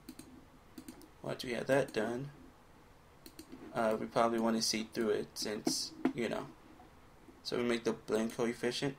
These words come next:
one hundred, and we can see right through it. Or, you know, you could bring it to the back, whichever, but I like to be able to see through it. Okay, so we'll rename it Detector.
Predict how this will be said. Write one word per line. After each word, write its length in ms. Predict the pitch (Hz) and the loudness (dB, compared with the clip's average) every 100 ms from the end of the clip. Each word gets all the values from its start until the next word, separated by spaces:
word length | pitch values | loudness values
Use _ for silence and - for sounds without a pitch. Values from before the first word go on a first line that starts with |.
| - | -2
one 200 | 110 113 | 0 0
hundred, 600 | - 127 135 156 180 - - - - - - - - - - | -2 -2 -2 -2 -2 -4 -10 0 0 0 -14 -16 -14 -16 -4
and 300 | 110 107 110 | 0 0 0
we 100 | 113 | -2
can 140 | 113 113 | -2 -4
see 180 | - 120 | -2 -2
right 180 | 120 | -2
through 200 | - 139 | 2 2
it. 80 | 110 - - - - - - - - | 0 -4 -20 -20 -18 -14 -16 -6 4
Or, 280 | 120 110 - - | 6 6 0 -4
you 100 | 117 | 0
know, 120 | 104 | 0
you 80 | 107 | 0
could 180 | 104 | -4
bring 200 | - 110 | -2 -2
it 100 | 101 | -2
to 80 | - | -4
the 100 | 104 | -2
back, 320 | - 107 104 | 2 2 2
whichever, 480 | 113 - 101 - 110 110 | -2 -2 -4 -4 -6 -2
but 260 | 107 110 - - | -2 -2 -8 -2
I 60 | 127 | 0
like 220 | 113 113 | 2 0
to 80 | 113 | 0
be 100 | 113 | 2
able 120 | 110 | 0
to 80 | 113 | -2
see 160 | - | -6
through 240 | 113 113 110 | -4 -2 -2
it. 100 | 104 - - - - - - - - - - - - - - - - | -4 -12 -20 -20 -20 -20 -20 -20 -20 -20 -20 -18 -16 -16 -18 -12 2
Okay, 360 | 135 - - 143 - - - | 2 2 -6 -10 -16 -18 -10
so 160 | - 120 | -2 0
we'll 220 | 113 117 | 2 0
rename 420 | 131 117 127 127 | -2 -4 0 2
it 180 | 143 143 - - - - - - - - - - - - | 2 0 -6 -14 -14 -12 -12 -12 -12 -12 -14 -14 -14 -8
Detector. 1300 | 120 113 - - - - 117 110 - - - - - | -6 -6 -6 -8 -10 -4 -2 -2 -6 -8 -4 -4 -4